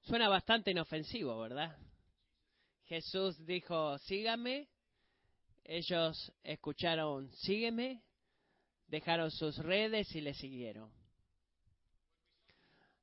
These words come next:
Lo que a veces no nos damos cuenta es que este llamado, el ya-, que al cual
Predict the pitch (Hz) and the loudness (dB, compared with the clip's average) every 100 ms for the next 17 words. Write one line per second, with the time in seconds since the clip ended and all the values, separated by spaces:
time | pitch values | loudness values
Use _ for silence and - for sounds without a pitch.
0 | _ 156 170 170 185 190 190 254 - 233 | _ 0 2 4 6 8 8 6 6 4
1 | 196 175 202 226 220 190 196 196 170 - | 4 4 6 8 8 6 6 6 4 4
2 | 220 226 170 - 151 151 160 156 - 165 | 4 6 4 2 2 4 4 2 0 2
3 | 156 151 190 208 - 202 - 170 165 202 | 2 2 2 0 2 2 4 2 4 6
4 | 208 175 165 147 147 139 143 - 147 139 | 6 6 4 4 2 0 -4 -4 -2 -2
5 | 143 - 156 156 156 - 190 190 180 | -4 -2 0 2 0 0 4 4 4